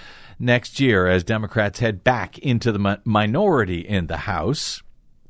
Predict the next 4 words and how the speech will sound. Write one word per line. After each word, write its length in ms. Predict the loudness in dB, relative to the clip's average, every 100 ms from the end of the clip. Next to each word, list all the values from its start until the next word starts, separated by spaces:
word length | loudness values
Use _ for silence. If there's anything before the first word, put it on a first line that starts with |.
| -20 -20 -20 -16 -10
Showing 360 | 2 4 4 2
rare 360 | 0 0 0
party 340 | 2 2 2 0
unity, 720 | 0 0 2 4 4 4